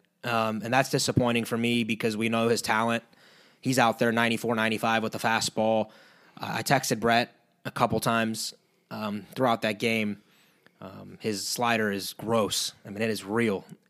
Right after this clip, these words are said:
And Brett texted back, "Keyword when it's on." <laughs> And, uh, unfortunately, he just did not have any command. And Meek kinda sensed that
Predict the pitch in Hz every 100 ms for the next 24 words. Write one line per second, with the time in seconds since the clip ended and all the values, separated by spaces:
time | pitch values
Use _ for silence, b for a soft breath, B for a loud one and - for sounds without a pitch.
0 | _ - 104 101 107 117 85 - 135 -
1 | 104 113 107 - B B B - 170 135
2 | 139 131 120 117 151 139 110 117 - -
3 | 208 208 B B B B - 120 113 107
4 | 110 104 120 - 170 - 131 120 110 156
5 | 90 101 98 113 104 98 101 95 101 98
6 | 92 87 - 120 123 165 190 175 131 -
7 | 127 - 151 147